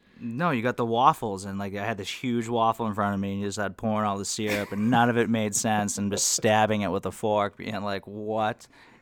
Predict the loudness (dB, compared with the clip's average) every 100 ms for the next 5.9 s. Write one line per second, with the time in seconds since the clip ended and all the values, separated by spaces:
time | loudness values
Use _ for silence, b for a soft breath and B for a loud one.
0 | -6 -2 2 2 2 2 0 0 -2 -8
1 | -12 -14 -20 b b -14 0 4 8 8
2 | 8 10 10 10 6 4 4 4 6 6
3 | 6 0 -4 0 0 0 -2 0 0 0
4 | -2 -4 -4 -6 -6 -4 -4 0 0 0
5 | -2 -2 2 4 4 4 0 -2